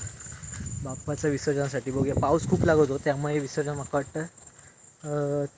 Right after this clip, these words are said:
लेट केलं नसतं, म्हणजे लेट करणारच. तर जाऊया, पाऊस येतो आता पण, हा. तर ह्यो संपूर्ण ब्लॉग बघा आणि एन्जॉय करा. गाडी घेऊन इले, गाडी चालू होत नव्हती म्हणून बघूसाठी. इकडे इले आणि अशोकांच्या घरी गेले. चला जाऊया आता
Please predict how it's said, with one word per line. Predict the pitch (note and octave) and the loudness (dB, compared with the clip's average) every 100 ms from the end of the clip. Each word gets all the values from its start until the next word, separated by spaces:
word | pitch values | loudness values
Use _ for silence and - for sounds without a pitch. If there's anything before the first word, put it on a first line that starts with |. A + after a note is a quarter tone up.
| - - | -16 4
लेट | D#3 D#3+ | 4 6
केलं | D#3 C3+ | 4 2
नसतं, | C3 - C3+ | -2 -8 -8
म्हणजे | D3+ - - D3 | -10 -10 -4 0
लेट | C#3+ E3 | 2 2
करणारच. | - D3+ D#3 D3+ D3 - - - - - - - - | 4 4 6 2 0 -6 -20 -20 -20 -20 -20 -20 -10
तर | |
जाऊया, | C3 C3+ D3 D#3 - | 0 2 2 0 -6
पाऊस | A2+ C#3+ | -4 0
येतो | D3+ C#3+ | 0 2
आता | C#3+ C3+ | 0 0
पण, | C3 C3 | -4 -6
हा. | D#3+ - - - | -8 -12 -20 -10
तर | C3+ | -2
ह्यो | C#3 | 2
संपूर्ण | D3 D3 C#3+ E3 | 2 2 -2 -4
ब्लॉग | D#3 D#3 | 2 2
बघा | D#3+ C#3+ D3 | 2 2 2
आणि | D3 | 0
एन्जॉय | C#3 C#3+ | -2 -2
करा. | C3 C3 | -4 -4
गाडी | C3 D3 | -2 0
घेऊन | D#3 C#3 | 0 -2
इले, | C3 F3 - - - - | -4 -4 -4 -12 -10 -2
गाडी | C3 | 0
चालू | D#3 D3 D#3 | 4 2 4
होत | D#3 | 2
नव्हती | D3+ C3+ D3 | 0 -4 -4
म्हणून | C3 C#3 F#3 C#3+ | -4 -6 -8 -6
बघूसाठी. | C#3 D3 C#3 A#2+ B2 _ _ _ - | -2 0 0 -4 -10 _ _ _ -16
इकडे | C3 D#3 D#3 | -4 0 0
इले | D#3+ | 0
आणि | D#3+ | -4
अशोकांच्या | E3 - D3+ D3+ C#3 | -6 -4 -4 -4 -4
घरी | C3 | -6
गेले. | A#2 A#2 B2 B2+ _ _ _ C3 | -8 -14 -16 -20 _ _ _ -10
चला | C3 B2+ - | -10 -10 -10
जाऊया | C3 | -6
आता | C3+ | -4